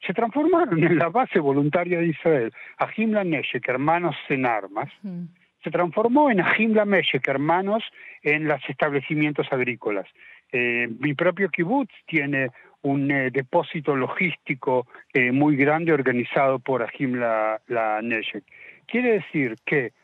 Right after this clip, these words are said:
Speaker 1: tenemos que rescatar a las mujeres que se organizaron, tenemos que rescu-, rescatar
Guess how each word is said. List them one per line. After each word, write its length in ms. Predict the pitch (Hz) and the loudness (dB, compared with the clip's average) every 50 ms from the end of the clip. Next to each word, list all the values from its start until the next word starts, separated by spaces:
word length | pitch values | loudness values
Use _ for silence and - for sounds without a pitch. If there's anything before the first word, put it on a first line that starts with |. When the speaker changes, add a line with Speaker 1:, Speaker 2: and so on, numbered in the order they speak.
| _ _ _ _ _ _ | _ _ _ _ _ _
Speaker 1:
tenemos 320 | - 160 190 233 226 - | 0 2 2 2 2 0
que 100 | - - | 0 -2
rescatar 640 | 165 143 143 139 - - - 131 - - 156 151 143 | 0 0 0 -2 -2 -2 -4 -4 0 2 2 2 2
a 60 | 143 | 2
las 200 | 139 127 110 - | 2 0 0 0
mujeres 520 | 135 139 123 - - 160 151 147 135 127 - | -4 -4 -4 -2 0 2 2 2 2 -2 -4
que 120 | - 135 | -6 -8
se 140 | 127 - 143 | -6 -4 -4
organizaron, 720 | 127 120 117 123 120 120 113 - - 147 135 127 123 120 | -4 -2 -2 -4 -4 -4 -6 -4 -2 0 0 0 -2 -6
tenemos 320 | - - 131 143 151 160 147 | -6 -4 -4 -2 -2 -2 -2
que 140 | - - 139 | -4 -6 -6
rescu-, 400 | 123 120 113 - - - 117 - _ | -6 -6 -8 -8 -10 -12 -12 -12 _
rescatar 640 | - 123 120 113 - - 120 - - 139 135 131 127 | -6 -4 -4 -4 -4 -6 -8 -2 0 0 0 0 -2